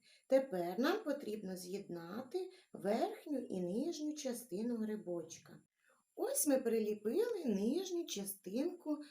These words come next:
нашої шляпки. А, малята, ви бачили коли-небудь грибочок? У грибочка, е, нижня частинка шляпки, вона ніби, е, з перетинками. Тож беремо ножичок для пластиліну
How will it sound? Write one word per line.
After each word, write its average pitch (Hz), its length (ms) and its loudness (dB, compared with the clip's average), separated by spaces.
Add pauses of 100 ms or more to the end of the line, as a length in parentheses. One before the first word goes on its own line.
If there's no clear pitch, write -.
(140)
нашої 254 640 0
шляпки. 196 640 -6 (600)
А, 233 360 4 (140)
малята, 262 520 4 (160)
ви 269 420 8
бачили 339 460 0
коли-небудь 233 800 4
грибочок? 254 680 2 (400)
У 180 120 -2
грибочка, 170 1160 -2 (340)
е, 190 280 0
нижня 214 640 4
частинка 208 720 -2
шляпки, 233 920 -6 (300)
вона 233 400 4
ніби, 330 680 6 (320)
е, 277 360 4
з - 80 -2
перетинками. 240 1000 4 (280)
Тож 233 200 6
беремо 208 560 4
ножичок 269 920 0
для 320 120 2
пластиліну 285 760 -2